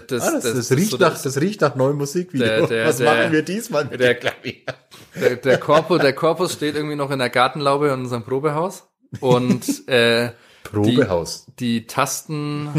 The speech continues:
Speaker 2: <laughs>
Speaker 1: äh,
Speaker 2: Das mag ich
Speaker 1: mittlerweile
Speaker 2: übrigens
Speaker 1: auch
Speaker 2: sehr.
Speaker 1: Studio.
Speaker 2: Ja, Probestudio, äh, äh, Studiohaus. Mag ich sehr.
Speaker 1: Äh,
Speaker 2: Haben wir
Speaker 1: und
Speaker 2: vorhin schon kurz gesprochen, dass ihr
Speaker 1: und,
Speaker 2: euer
Speaker 1: ja, und, und, und die, die Tasten haben wir auch wieder verwendet. Die waren Merchandise-Artikel für Download-Codes und sowas.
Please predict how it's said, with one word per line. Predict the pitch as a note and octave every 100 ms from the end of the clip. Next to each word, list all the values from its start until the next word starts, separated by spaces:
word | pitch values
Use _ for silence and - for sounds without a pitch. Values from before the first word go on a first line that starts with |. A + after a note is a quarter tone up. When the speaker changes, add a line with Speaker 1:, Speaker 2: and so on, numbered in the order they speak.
| C3
Speaker 2:
<laughs> |
Speaker 1:
äh, | D#3+ A2+ B2+ A#2+
Speaker 2:
Das | A#2 G#2
mag | F#2+
ich | A2+
Speaker 1:
mittlerweile | C3+ B2+ A#2+
Speaker 2:
übrigens | A2+
Speaker 1:
auch |
Speaker 2:
sehr. | A2
Speaker 1:
Studio. | F#2 C3 C#3+ E3+ - - - -
Speaker 2:
Ja, | A2 B2
Probestudio, | B2 C3 A#2+ - G2+ G2
äh, | A2 A2+
äh, | A2+ A#2+ G#2
Studiohaus. | - C3+ C3 E2 E2 D#2+ - - _ _ _
Mag | - F#2+
ich | F2+
sehr. | - E2 D#2
Speaker 1:
Äh, | D#2
Speaker 2:
Haben | C3 B2+
wir | C3
Speaker 1:
und | B2+
Speaker 2:
vorhin | B2
schon | A2+
kurz | G#2 G2+
gesprochen, | F#2+ - G#2 F#2
dass | E2
ihr |
Speaker 1:
und, | E2+
Speaker 2:
euer | E2+ E2+
Speaker 1:
ja, | A#2+
und, | B2
und, | C3 C3+ C#3
und | B2+ A#2+
die, | B2+ A#2+
die | A2+ A#2+
Tasten | C#3 C#3+ -
haben | C#3+ C#3
wir | C3+
auch | C#3+
wieder | C#3 A#2
verwendet. | - G#2+ G#2 G2+ -
Die | G#2+
waren | G#2 G#2 G#2+ G#2+ G#2 -
Merchandise-Artikel | A#2+ - A2+ G#2 - - - A2+
für | G#2 G#2
Download-Codes | G#2+ A#2 G#2+ - G2 -
und | G2+
sowas. | - G#2